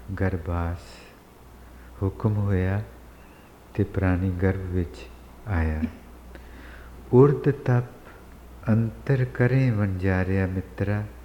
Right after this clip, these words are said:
ਖਸਮ ਸੇਤੀ ਅਰਦਾਸ। ਉਰਦ ਤਪ ਉਲਟਾ ਹੋ ਕੇ, ਖਸਮ ਸੇਤੀ ਅਰਦਾਸ ਵਖਾਣੈ, ਉਰਦ ਧਿਆਨ ਲਿਵ ਲਾਗਾ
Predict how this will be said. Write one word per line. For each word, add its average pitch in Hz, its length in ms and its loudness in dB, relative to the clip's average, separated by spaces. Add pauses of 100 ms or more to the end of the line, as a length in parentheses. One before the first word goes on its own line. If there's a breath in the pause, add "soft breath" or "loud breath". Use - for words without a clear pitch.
(520 loud breath)
ਖਸਮ 113 480 -2
ਸੇਤੀ 98 680 0
ਅਰਦਾਸ। 82 540 -4 (540)
ਉਰਦ 110 300 2
ਤਪ - 580 -4
ਉਲਟਾ 107 400 2
ਹੋ 98 280 -2
ਕੇ, 90 160 -8 (1900 loud breath)
ਖਸਮ 135 440 0
ਸੇਤੀ 135 680 4
ਅਰਦਾਸ 107 600 2
ਵਖਾਣੈ, 107 840 2 (640 loud breath)
ਉਰਦ 131 520 6
ਧਿਆਨ 110 640 2
ਲਿਵ 104 220 4
ਲਾਗਾ 98 680 0